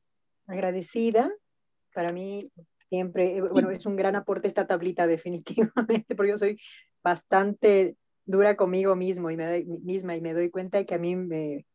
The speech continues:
muchos procesos de aprendizaje los he dejado precisamente por ese dolor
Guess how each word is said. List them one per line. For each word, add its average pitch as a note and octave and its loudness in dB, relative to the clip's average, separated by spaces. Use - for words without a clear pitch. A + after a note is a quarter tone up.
muchos G3+ 0
procesos G3 4
de G3 4
aprendizaje E3+ -2
los D#3+ -10
he F3 2
dejado F#3 -4
precisamente F3 -4
por F#3 -2
ese F#3 2
dolor E3+ 6